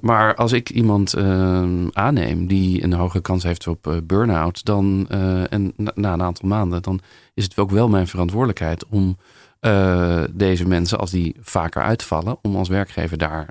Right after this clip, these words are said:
natuurlijk gewoon door te blijven betalen en eventueel verzekering voor af te sluiten. Nou, dus dat is een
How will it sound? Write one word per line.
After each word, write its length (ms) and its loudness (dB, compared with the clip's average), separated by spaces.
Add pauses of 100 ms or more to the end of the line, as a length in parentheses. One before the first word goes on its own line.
natuurlijk 360 -6
gewoon 340 0
door 240 0
te 60 -8
blijven 240 0
betalen 500 0
en 180 -2 (340)
eventueel 260 -6
verzekering 400 0
voor 100 0
af 80 -2
te 100 -14
sluiten. 260 -2
Nou, 120 -2 (460)
dus 160 2
dat 160 4
is 120 2
een 220 2